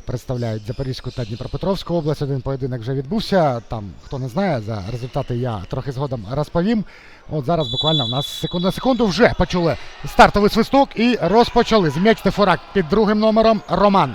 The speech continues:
Сухаревський третій та під восьмим номером Дмитро Харченко. Момент! І перший удар ми побачили. Якраз таки Сухаревський, тому не всі очікують,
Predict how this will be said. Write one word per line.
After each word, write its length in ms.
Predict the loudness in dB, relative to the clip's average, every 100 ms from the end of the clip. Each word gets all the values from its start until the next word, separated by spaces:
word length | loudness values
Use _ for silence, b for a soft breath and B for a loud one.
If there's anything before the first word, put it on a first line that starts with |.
| -6 -4
Сухаревський 580 | 2 4 2 0 -4 0
третій 400 | 4 4 4 0
та 240 | 4 4 4
під 160 | 2
восьмим 300 | 2 0 0
номером 360 | 0 2 2 2
Дмитро 500 | 2 0 2 2 2 -2 -18 -20 -20 -10 0
Харченко. 520 | 2 4 2 8 10
Момент! 520 | 10 12 12 12 10
І 40 |
перший 300 | 6 4 4
удар 180 | 6 6
ми 100 | 8
побачили. 580 | 6 8 8 8 6 6 4 -16 -20 -20 -18 -4
Якраз 340 | -4 2 2 2
таки 340 | 0 2 2 0 -16 -14 -4
Сухаревський, 560 | 0 6 8 8 6 2
тому 260 | 2 2 2
не 80 |
всі 220 | 0 2 2
очікують, 500 | 2 0 2 2